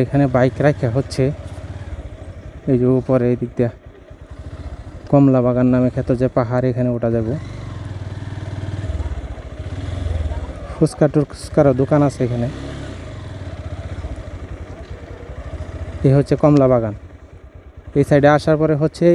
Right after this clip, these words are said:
এই দুইটা জায়গায় ঘুরতে পারবেন। এই দুইটা জায়গা ঘোরার পর তারপর চলে যাবেন বিজয়পুর চীনামাটির পাহাড়ে কোহিনূর টিলাতে। কোহিনূর টিলাতে কোন রাস্তা দিয়ে যাবেন সেটাও আমি আপনাদেরকে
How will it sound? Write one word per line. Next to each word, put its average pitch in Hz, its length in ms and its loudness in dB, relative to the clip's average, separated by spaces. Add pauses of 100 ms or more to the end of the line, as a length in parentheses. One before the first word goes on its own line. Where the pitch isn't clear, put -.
এই 147 120 4
দুইটা 165 280 6
জায়গায় 135 280 6
ঘুরতে 131 260 2
পারবেন। 110 240 0 (1160)
এই 127 100 6
দুইটা 147 280 4
জায়গা 143 180 6 (100)
ঘোরার 143 220 4 (100)
পর 160 140 8 (840)
তারপর 139 320 2
চলে 143 200 4
যাবেন 139 280 6
বিজয়পুর 151 480 4
চীনামাটির 139 500 4
পাহাড়ে 135 260 2 (140)
কোহিনূর 143 400 6
টিলাতে। 123 340 0 (4000)
কোহিনূর 156 360 6
টিলাতে 160 340 4
কোন 165 180 6
রাস্তা 147 260 2
দিয়ে 160 200 8
যাবেন 147 200 4 (100)
সেটাও 143 300 4
আমি 135 180 0
আপনাদেরকে 131 400 2